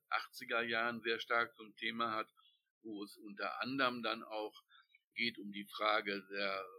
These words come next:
Roten Armee-Fraktion, der Gewalt, ist politische Gewalt gerechtfertigt. Da gibt es dann keinen Anhang mehr. Ich glaube, Christian hätte das gerne gewollt, aber das haben die Verlage dann nicht mehr mitgemacht. Aber da sind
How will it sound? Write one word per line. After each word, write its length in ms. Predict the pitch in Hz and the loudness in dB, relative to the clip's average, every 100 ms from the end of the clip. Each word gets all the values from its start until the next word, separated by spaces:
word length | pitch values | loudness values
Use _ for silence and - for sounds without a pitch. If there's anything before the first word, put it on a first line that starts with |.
| 90 | -14
Roten 300 | 104 107 107 | -12 -10 -8
Armee-Fraktion, 800 | 90 101 127 - 120 - 117 110 | -4 -2 -2 0 -4 -4 -10 -6
der 120 | 98 | -4
Gewalt, 600 | 95 90 95 95 120 135 113 | -4 -6 -2 2 4 2 -4
ist 200 | - _ | -20 _
politische 480 | 107 110 117 - 113 | -10 -8 -8 -10 -10
Gewalt 380 | 104 104 104 104 | -10 -6 -6 -6
gerechtfertigt. 840 | 98 98 117 - 131 123 131 - - - - - | -2 -2 -2 -4 -2 -2 -4 -16 -16 -18 -18 -2
Da 100 | 127 | -2
gibt 240 | 123 - 147 | 0 -2 -2
es 120 | - | 4
dann 200 | 131 131 | 4 6
keinen 320 | 131 127 123 | 4 4 4
Anhang 480 | 90 170 135 101 95 | 4 4 2 0 -4
mehr. 160 | 101 | -4
Ich 100 | 95 | -2
glaube, 260 | - 107 110 | 0 -2 -2
Christian 420 | - 123 - 113 | -6 -6 0 0
hätte 220 | 113 123 | 0 -2
das 180 | 110 98 | -4 -2
gerne 260 | - 110 107 | 0 -2 -2
gewollt, 500 | 101 95 135 117 - | -8 0 2 2 0
aber 200 | 95 98 | -6 -6
das 360 | 95 85 - - | -6 -10 -10 -12
haben 140 | 113 | -12
die 100 | 104 | -12
Verlage 500 | 101 101 107 131 113 | -8 0 4 4 2
dann 140 | 92 95 | -10 -12
nicht 180 | 95 | -16
mehr 120 | 101 101 | -14 -12
mitgemacht. 540 | 117 - 98 90 - _ - - _ | -12 -16 -18 -16 -18 _ -20 -20 _
Aber 180 | 110 120 | -4 0
da 180 | 113 110 | 0 0
sind 400 | 123 135 131 | 0 0 -2